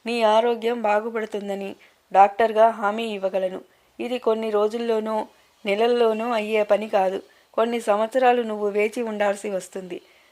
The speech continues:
దానికి కావలసిన నిగ్రహం నీకుందా?" వైష్ణవికి, వైజయంతికి వయసులో రెండేళ్లే తేడా. కానీ ఇద్దరి ఆలోచన సరళిలో చాలా తేడా ఉంది.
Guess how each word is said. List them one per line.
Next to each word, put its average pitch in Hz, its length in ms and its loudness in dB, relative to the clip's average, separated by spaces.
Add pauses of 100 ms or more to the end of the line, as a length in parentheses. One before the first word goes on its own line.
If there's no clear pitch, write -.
(120)
దానికి 208 360 4
కావలసిన 220 540 4
నిగ్రహం 208 520 -6 (280)
నీకుందా?" 202 560 0 (1040)
వైష్ణవికి, 254 680 0
వైజయంతికి 226 760 0
వయసులో 208 640 0 (320)
రెండేళ్లే 214 560 2
తేడా. 190 360 -2 (220)
కానీ 214 400 0 (360)
ఇద్దరి 254 340 6
ఆలోచన 233 580 2
సరళిలో 214 520 0
చాలా 202 500 4
తేడా 214 360 4
ఉంది. 185 300 -6